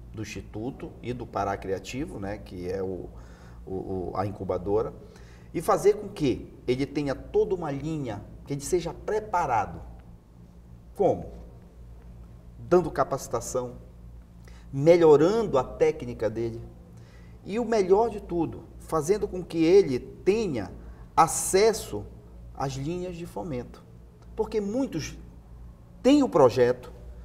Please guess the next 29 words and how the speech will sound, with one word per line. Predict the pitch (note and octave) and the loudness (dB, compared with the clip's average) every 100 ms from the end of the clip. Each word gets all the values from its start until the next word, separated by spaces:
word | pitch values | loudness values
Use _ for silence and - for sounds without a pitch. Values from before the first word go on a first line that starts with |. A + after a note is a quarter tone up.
| - - D3+ | -18 -8 2
mas | F#3+ E3+ | 2 2
não | F#3 A#3 | 0 -2
conseguem, | A#3 F3+ - - E3+ G3 G3+ G#3 G#3+ - - - | 0 -2 -2 6 8 8 6 -2 -6 -12 -16 -6
não | B2+ D3+ | 0 0
conseguem | D#3+ D3 - G#2+ G#2 A#2 C3+ - - - - - - | 0 -6 -2 4 4 2 -8 -12 -16 -18 -18 -16 -6
entender | F3+ G3 F#3 D#3 B2+ F#3+ F3 C#3 - | -6 2 2 4 8 10 10 6 -6
ou | - E3 | 4 4
não | F3 F#3+ | 6 2
sabem | - - G3 A#3+ F#3+ | -2 2 4 4 0
como | D#3 D3 | -2 -6
funciona | C3+ C#3 C3 C3+ A2+ | -6 -8 -6 -6 -4
a | G#2+ | -6
linha | G#2 G2+ | -8 -10
de | |
fomento. | - G2+ F2+ - - - - - - | -10 -10 -10 -14 -16 -18 -18 -18 -14
Então, | - F#2+ | -10 -10
a | |
incubadora | - G#2 F#2+ A2+ B2 | -6 -6 -2 -2 -2
vai | C#3+ | -4
dar | C3 C#3+ | -6 -6
isso, | A#2+ G2+ - - - - - - - | -8 -10 -14 -16 -18 -18 -18 -18 -10
essa, | G2 - - | -8 -8 -6
essa, | A2+ - - | -6 -6 -8
essa | - - | -8 -6
preparação, | - C3 C3 B2 A#2 - - A#2 G#2+ - - - - - | -2 -2 0 -2 -2 -6 -4 -2 -4 -10 -18 -20 -16 -10
essa | G#2 - | -8 -8
capacitação | - - C#3+ - C#3 - A#2+ G2+ - C#3 | -10 -8 -8 -6 -6 -4 -4 -4 -4 -4
pra | C3+ G#2 | -2 -4
ele, | G2 A#2+ C3+ | -2 -2 -4